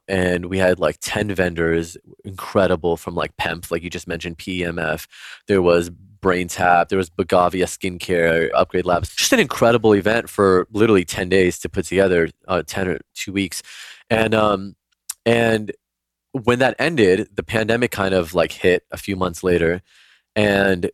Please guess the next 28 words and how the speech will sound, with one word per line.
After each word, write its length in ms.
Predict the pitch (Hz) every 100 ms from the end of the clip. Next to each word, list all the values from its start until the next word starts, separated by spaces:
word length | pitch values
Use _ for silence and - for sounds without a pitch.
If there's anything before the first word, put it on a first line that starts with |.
| -
Kat 400 | - 110 113 -
calls 460 | - 101 92 92 92
and 100 | 90
she's 200 | 98 90
like, 180 | 92 87
"Hey," 340 | 110 107 87 - -
and 180 | 92
Brian 200 | 90 95
was 100 | 90 90
at 80 |
my 80 | 80
house 200 | 85 85
again, 340 | 82 92 82 80
and 120 | 87
she 160 | -
was 120 | 98 92
like, 300 | 87 82 - - - _ _ _ _
"That 220 | 110 143 -
event 340 | 110 104 101
was 200 | 98 90
so 320 | - - 110
successful, 720 | 110 92 - 85 82 - 78 78
five 340 | - 107 117
hundred 280 | 117 107 87
people 380 | 98 87 87 78
in 100 | 87
two 220 | - 120
weeks." 440 | 98 87 - -